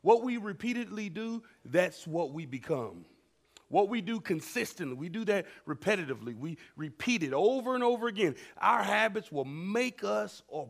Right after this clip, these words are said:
break us. And what we become is totally connected to what we repeat. We become what we repeatedly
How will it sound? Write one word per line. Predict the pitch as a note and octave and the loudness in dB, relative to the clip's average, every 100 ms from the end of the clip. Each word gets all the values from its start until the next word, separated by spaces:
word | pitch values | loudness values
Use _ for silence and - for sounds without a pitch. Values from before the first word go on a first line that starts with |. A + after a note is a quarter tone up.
| - | -12
break | D#3+ F#3 - F#3 | -4 -4 -4 -10
us. | F3 - - - _ _ _ _ _ _ _ _ - | -14 -18 -20 -20 _ _ _ _ _ _ _ _ -4
And | D3+ D3 D3 | -2 0 2
what | A#3 A3+ - - | 2 0 -6 -18
we | B2+ F3+ A3 | -8 -4 -2
become | A3 F3 G3+ G3+ D3 B2+ B2 - _ _ | -4 -4 0 2 2 0 -6 -12 _ _
is | - D3 B2 - _ _ - | -6 -4 -6 -12 _ _ -16
totally | - A3+ A#3 G#3 G3 | -2 0 0 -2 -6
connected | - E3 F3 - B2+ | -6 -4 -4 -6 -16
to | - - | -16 -10
what | B2+ C3 | -6 -6
we | D3 | -6
repeat. | C3+ B2+ - G3 - - _ _ _ _ _ _ _ _ _ _ _ _ _ _ | -10 -10 -12 -14 -14 -18 _ _ _ _ _ _ _ _ _ _ _ _ _ _
We | B2 C#3 C4 C#4 | -12 -2 2 4
become | C#4 B3+ - A#3 A3+ G3+ | 2 -2 2 4 4 4
what | F#3+ G#3 E3 | 2 2 -2
we | G3+ | -6
repeatedly | G3 F#3+ E3+ - - F#3 D#3+ D#3 D#3 D#3 D3+ | -8 -10 -12 -14 -10 -8 -6 -8 -6 -8 -10